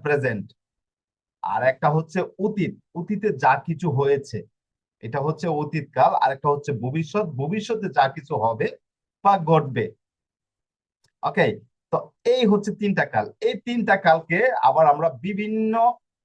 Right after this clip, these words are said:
টেন্সে নিয়ে যাব, মানে, এই তিনটা টেন্সকে আবার আরো, আরো টেন্স রয়েছে, যেগুলো হচ্ছে অতীত রয়েছে, যেরকম অতীতে রয়েছে কয়েকটি টেন্স, হ্যাঁ,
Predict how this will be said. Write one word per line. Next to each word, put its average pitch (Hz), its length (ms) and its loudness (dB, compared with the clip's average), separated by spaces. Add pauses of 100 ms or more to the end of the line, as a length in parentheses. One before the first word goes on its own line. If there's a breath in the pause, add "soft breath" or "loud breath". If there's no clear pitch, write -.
(120)
টেন্সে 160 380 -2
নিয়ে 139 180 -4
যাব, 110 120 -6 (1300)
মানে, 131 120 -2 (100)
এই 165 140 -2
তিনটা 165 220 -2 (100)
টেন্সকে 156 360 0 (460)
আবার 127 200 4 (440)
আরো, 180 160 4 (240)
আরো 143 180 4 (440)
টেন্স 151 220 -2 (140)
রয়েছে, 135 280 -2 (380)
যেগুলো 139 400 -2
হচ্ছে 147 200 -6 (120)
অতীত 165 260 -6 (240)
রয়েছে, 160 320 -2 (420)
যেরকম 147 300 2 (100)
অতীতে 165 280 -6
রয়েছে 156 280 0 (120)
কয়েকটি 156 280 -2 (100)
টেন্স, 98 200 -8 (1200)
হ্যাঁ, 170 200 -2